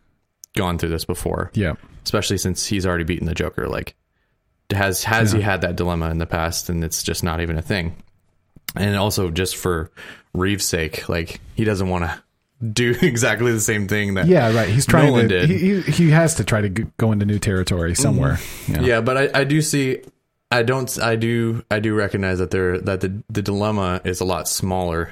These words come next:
Speaker 1: in this one in terms of the fact that he doesn't receive that dilemma, but it's the dilemma of, of Catwoman. Uh,
Speaker 2: Yeah. So
Speaker 1: and
Speaker 2: then you've
Speaker 1: going
Speaker 2: got
Speaker 1: too
Speaker 2: your
Speaker 1: far.
Speaker 2: hero is not having to make any decisions, y-, you know, at the end of
Speaker 1: Yeah.
Speaker 2: it. And, and even Batman doesn't even do anything to s-, to,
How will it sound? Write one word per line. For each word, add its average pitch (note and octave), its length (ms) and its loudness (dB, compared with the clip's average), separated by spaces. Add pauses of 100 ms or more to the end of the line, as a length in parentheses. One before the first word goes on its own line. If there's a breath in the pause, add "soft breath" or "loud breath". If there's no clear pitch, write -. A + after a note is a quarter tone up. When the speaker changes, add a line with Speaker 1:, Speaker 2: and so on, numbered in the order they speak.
(140)
Speaker 1:
in F#2 60 -4
this F2 180 -4
one F2 160 -2
in E2+ 80 -2
terms F2 240 -2
of E2+ 100 -2
the E2+ 80 -4
fact E2 260 -4
that - 120 -4
he G#2+ 180 0
doesn't F#2+ 260 -2
receive E2+ 320 -4
that E2+ 140 -4
dilemma, E2+ 320 -2
but E2+ 160 -4
it's - 180 -6
the F#2 140 -4
dilemma E2 360 -2
of, D#2+ 340 -6
of E2 160 -6
Catwoman. - 480 -4 (680 loud breath)
Uh, F#2+ 160 2
Speaker 2:
Yeah. F#2 240 0
So - 140 2
Speaker 1:
and - 80 4
Speaker 2:
then D#3 80 6
you've C#3 120 4
Speaker 1:
going F#2 240 4
Speaker 2:
got C3 40 2
Speaker 1:
too C3+ 60 4
Speaker 2:
your A#2+ 80 4
Speaker 1:
far. - 140 2
Speaker 2:
hero C#3+ 240 4
is A2+ 100 2
not A#2 180 0
having A2+ 220 0
to G#2+ 80 0
make G2+ 180 -2
any G#2 140 0
decisions, G2 640 -2 (100)
y-, B2+ 80 0
you B2+ 160 0
know, C3 140 4
at A2+ 80 0
the C3 100 2
end C3 140 4
of G2 40 4
Speaker 1:
Yeah. G2+ 120 2
Speaker 2:
it. F2+ 100 -2 (240 loud breath)
And, G3 180 2
and G#3+ 120 2
even A3+ 220 4
Batman D3+ 340 4
doesn't C#3+ 180 2
even D#3 160 4
do C#3 140 4
anything C#3 300 2
to A#2+ 120 2
s-, - 180 -2 (160)
to, A#2+ 280 4